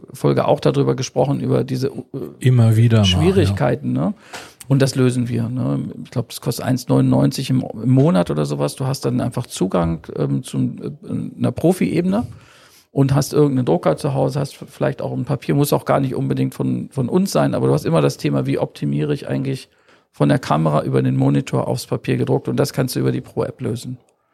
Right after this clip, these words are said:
Speaker 1: Und, und das, das ist das digitale Hilfsangebot, Serviceangebot, was wir auch treiben, weil wir natürlich wissen, dass die jungen Generationen laufen mit Handys rum, die wollen alles schön auf dem Handy, äh, zentralisiert haben und das,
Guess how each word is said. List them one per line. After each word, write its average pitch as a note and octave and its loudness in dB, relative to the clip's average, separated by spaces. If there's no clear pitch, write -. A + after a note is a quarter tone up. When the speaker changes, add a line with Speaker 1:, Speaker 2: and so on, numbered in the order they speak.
Speaker 1:
Und, A#2+ 2
und A#2+ 0
das, C#3 4
das - -4
ist C3+ -16
das - -12
digitale C3+ 0
Hilfsangebot, C3+ 0
Serviceangebot, B2+ -2
was B2+ -4
wir A#2+ -2
auch - 0
treiben, D3 0
weil C#3 2
wir C3 0
natürlich - -2
wissen, C#3 -2
dass B2+ -4
die C3+ -10
jungen C#3 0
Generationen B2+ 0
laufen - -4
mit B2+ 2
Handys C3 2
rum, B2+ 2
die B2+ 0
wollen C3+ -2
alles C3+ -4
schön C3+ -2
auf - -10
dem C3+ -2
Handy, C3 2
äh, - -4
zentralisiert C3 -2
haben C3 0
und B2 0
das, B2+ 0